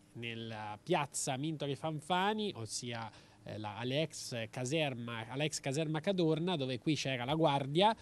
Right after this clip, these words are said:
e dove in realtà di guardia ce n'era ben poca, perché questa porta, possiamo anche vedere le immagini che ave-, intanto prima faccio vedere che la porta è stata chiusa, prima era,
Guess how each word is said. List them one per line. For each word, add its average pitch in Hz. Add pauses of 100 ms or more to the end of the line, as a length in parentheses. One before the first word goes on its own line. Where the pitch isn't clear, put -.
(300)
e 139
dove 143
in 160
realtà 143
di 127
guardia 123
ce 113
n'era 131
ben 185
poca, 139
perché 127
questa 151
porta, 139
possiamo 127
anche 143
vedere 139
le 131
immagini 135
che 127
ave-, 131
intanto 160
prima 196
faccio 160
vedere 156
che 139
la 139
porta 160
è 127
stata 131
chiusa, 135
prima 139 (340)
era, 123